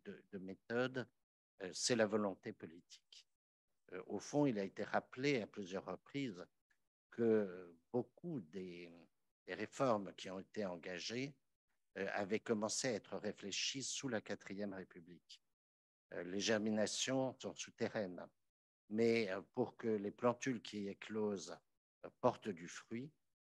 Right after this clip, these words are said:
euh, il faut qu'il y ait, euh, un jardinier, quelqu'un qui porte, euh, absolument, euh, une ambition. Ça a été le cas de Georges Pompidou. Donc, de la volonté, une volonté politique. Deuxièmement,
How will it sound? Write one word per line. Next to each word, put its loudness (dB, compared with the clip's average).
euh, -2
il -8
faut 2
qu'il -8
y -4
ait, -2
euh, -10
un -4
jardinier, -4
quelqu'un 0
qui -10
porte, 2
euh, -8
absolument, -2
euh, -12
une -4
ambition. -4
Ça 0
a 10
été -2
le -4
cas 2
de 2
Georges 0
Pompidou. -18
Donc, 0
de 12
la 12
volonté, 2
une 0
volonté -4
politique. -6
Deuxièmement, 4